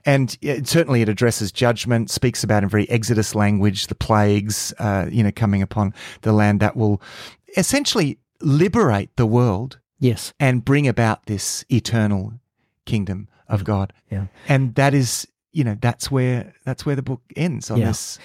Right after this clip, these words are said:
Speaker 2: And I think it's important for
Speaker 1: note.
Speaker 2: us that in the inevitable kind of turbulence and instability of the world, we've got to remember that our hope isn't in the present age, it's
Speaker 1: That's
Speaker 2: in
Speaker 1: right.
Speaker 2: the future age.
Speaker 1: That's right.
Speaker 2: And, uh,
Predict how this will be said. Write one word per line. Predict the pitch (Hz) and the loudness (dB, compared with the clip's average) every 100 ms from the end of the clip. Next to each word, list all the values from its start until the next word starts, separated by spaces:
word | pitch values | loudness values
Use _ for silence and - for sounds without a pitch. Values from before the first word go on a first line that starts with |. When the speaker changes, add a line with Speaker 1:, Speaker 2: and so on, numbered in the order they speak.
| - | -2
Speaker 2:
And | 170 | 0
I | |
think | 202 240 | 2 0
it's | 160 | 0
important | 139 135 135 131 | 2 2 0 2
for | 123 | 0
Speaker 1:
note. | |
Speaker 2:
us | 107 | 0
that | - 117 | -2 0
in | 147 135 | 2 4
the | 127 | 4
inevitable | 123 135 131 120 120 | 4 4 2 2 0
kind | - 123 113 | 2 0 2
of | 104 - _ - | -2 -8 _ -2
turbulence | 135 127 131 117 107 | 2 2 2 0 -4
and | 117 | -4
instability | 117 - 120 123 123 123 | -4 -2 0 2 4 2
of | 110 | 2
the | 110 | 2
world, | 117 110 123 - - | 4 4 2 0 2
we've | 131 - | 2 2
got | 117 | 0
to | 110 | 0
remember | 107 107 107 104 | -2 0 2 2
that | 104 107 | 2 2
our | 107 | 2
hope | 101 117 110 113 | 2 2 2 2
isn't | 110 107 | 2 2
in | 101 | 0
the | |
present | 98 101 98 | -2 -2 0
age, | 113 202 - | -2 -2 -6
it's | - - | -4 -2
Speaker 1:
That's | 101 | 0
Speaker 2:
in | 107 | 2
Speaker 1:
right. | 101 | 0
Speaker 2:
the | |
future | 92 - 85 | 0 -4 -4
age. | 87 113 - - - | -6 -8 -14 -16 -8
Speaker 1:
That's | 123 - | -4 0
right. | 101 98 | 0 2
Speaker 2:
And, | 113 101 104 104 | 2 2 2 2
uh, | 101 | 4